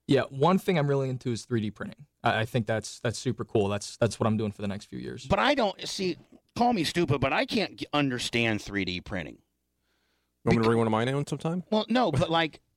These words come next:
Speaker 2: why don't we just three D print everything if you can? Re-, like, how do they get the materials to make? You know, like, you couldn't make a,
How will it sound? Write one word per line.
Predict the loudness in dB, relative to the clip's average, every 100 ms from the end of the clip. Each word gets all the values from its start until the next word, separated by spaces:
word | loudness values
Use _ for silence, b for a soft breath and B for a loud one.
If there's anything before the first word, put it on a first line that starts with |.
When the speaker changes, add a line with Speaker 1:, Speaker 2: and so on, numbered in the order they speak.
| _ _
Speaker 2:
why | -2 0
don't | 2
we | 0
just | -2 -2 -4
three | -2 0
D | 0 0
print | 0 0 2
everything | 2 2 2 2 2
if | 0
you | -2
can? | -2 0
Re-, | 0
like, | 0 0
how | 0
do | 0
they | 0
get | 0 -2
the | -2
materials | -2 -2 -2 0 0 2 2 0 -6 -16 b b b
to | 0
make? | 2 2 0 -6 _ _ _
You | 0
know, | 2
like, | 2 0
you | -2
couldn't | 0 0 2
make | 0 0
a, | -6